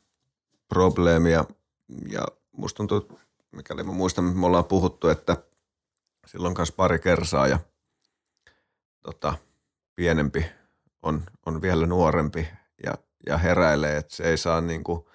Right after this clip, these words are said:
se ei saa sen jälkeen, kun se on herännyt, niin se ei,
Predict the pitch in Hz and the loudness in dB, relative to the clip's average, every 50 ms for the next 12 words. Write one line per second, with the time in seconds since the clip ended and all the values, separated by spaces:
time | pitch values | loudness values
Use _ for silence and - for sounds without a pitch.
0 | _ _ _ _ _ _ - 98 98 90 101 95 92 - - 104 104 101 92 92 | _ _ _ _ _ _ -6 -4 -4 -2 0 -2 -2 -2 0 0 0 2 2 2
1 | 90 87 80 - - - - 69 67 87 - _ _ _ _ _ _ _ _ _ | 2 2 2 0 -2 -6 -6 -4 -4 -6 -10 _ _ _ _ _ _ _ _ _
2 | _ _ _ _ _ _ _ - - 78 76 82 85 92 104 107 107 107 113 - | _ _ _ _ _ _ _ -6 -4 -2 0 2 2 4 4 2 2 0 -4 -8
3 | _ _ _ _ _ _ _ _ _ _ _ _ _ _ _ _ _ - 95 87 | _ _ _ _ _ _ _ _ _ _ _ _ _ _ _ _ _ -14 -12 -4
4 | 87 92 90 90 - - _ | 0 2 2 2 0 -4 _